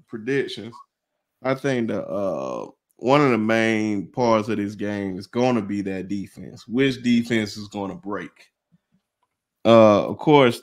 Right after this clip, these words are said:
the, uh, forty-niners got, I feel like the forty-niners have the best linebacking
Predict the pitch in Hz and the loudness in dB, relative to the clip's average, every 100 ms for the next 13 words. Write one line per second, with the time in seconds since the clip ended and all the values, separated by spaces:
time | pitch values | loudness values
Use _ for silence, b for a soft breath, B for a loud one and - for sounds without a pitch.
0 | _ 117 95 73 98 92 98 120 113 104 | _ -2 -2 0 -2 -2 0 2 4 4
1 | 110 113 101 107 95 78 - _ 113 117 | 4 4 2 -2 -4 -4 -8 _ 2 2
2 | - 117 107 104 85 - 104 95 98 104 | 2 2 2 2 -2 -2 -2 0 -2 -2
3 | 98 110 101 78 60 55 62 - 82 82 | -2 -4 -6 -4 -6 -8 -10 -10 -8 -8
4 | - 104 107 104 104 98 98 - - 62 | -4 0 0 0 -2 -4 -6 -14 -18 -18